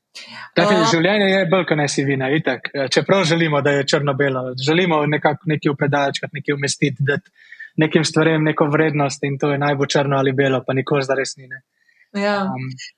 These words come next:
Speaker 1: nič,
Speaker 2: Ej.
Speaker 1: nič ni dovolj skrajno, da bi bilo, no.
Speaker 2: Ne, itak, itak. Ej, Gal, veš,
Speaker 1: <laughs>
Speaker 2: ena stvar, ke sem, um, ke sem ti takrat, ke sem te povabila za, na pogovor, uh, ke sem v bistvu jo hotela s tabo odpreti,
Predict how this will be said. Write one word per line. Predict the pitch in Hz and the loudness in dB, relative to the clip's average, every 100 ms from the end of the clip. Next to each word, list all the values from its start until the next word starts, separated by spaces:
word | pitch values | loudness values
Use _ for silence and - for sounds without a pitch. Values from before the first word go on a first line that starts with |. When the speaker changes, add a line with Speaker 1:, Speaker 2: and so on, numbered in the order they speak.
| _ _ - | _ _ 0
Speaker 1:
nič, | 165 156 - | 0 2 2
Speaker 2:
Ej. | 254 | 2
Speaker 1:
nič | 170 175 | 2 2
ni | |
dovolj | 151 147 147 | 2 4 2
skrajno, | - 143 139 131 | 0 0 0 -2
da | 127 | -4
bi | 123 127 | -4 -2
bilo, | 131 123 | -2 -4
no. | 127 - _ _ _ _ | -8 -14 _ _ _ _
Speaker 2:
Ne, | 208 240 240 214 | -2 0 2 0
itak, | 220 214 175 | -2 -4 -6
itak. | 190 170 - - | -6 -8 -8 -10
Ej, | 240 254 269 | 0 0 2
Gal, | 285 311 | 2 4
veš, | 359 - - 605 - | 2 0 -2 -6 -8
Speaker 1:
<laughs> | - 320 - | -4 -2 2
Speaker 2:
ena | 262 349 | 2 0
stvar, | 339 262 277 | 0 0 2
ke | - | 0
sem, | - 294 269 | 2 2 0
um, | - 214 208 214 208 202 | 0 2 2 2 0 -4
ke | - 247 | -4 -2
sem | 247 233 | 0 -2
ti | 226 | -2
takrat, | 220 233 254 269 | -2 2 0 0
ke | 302 | 0
sem | 285 247 202 | 0 0 -2
te | - 220 208 - | 0 2 2 0
povabila | 226 208 196 226 247 240 233 | -2 0 0 0 2 0 -2
za, | 208 208 202 | -2 -2 0
na | 208 | -2
pogovor, | 196 190 196 196 247 262 262 - | -2 0 0 2 2 2 0 -4
uh, | - 202 202 202 196 - _ _ _ - | -2 0 2 0 -2 -10 _ _ _ -2
ke | |
sem | 233 247 226 | 0 2 0
v | |
bistvu | 208 269 - 277 | 0 -2 0 0
jo | 254 | 2
hotela | 220 220 262 | 0 2 0
s | 262 | 0
tabo | 208 214 247 | 0 2 -2
odpreti, | 240 - 233 247 - | -2 -2 -2 -4 -8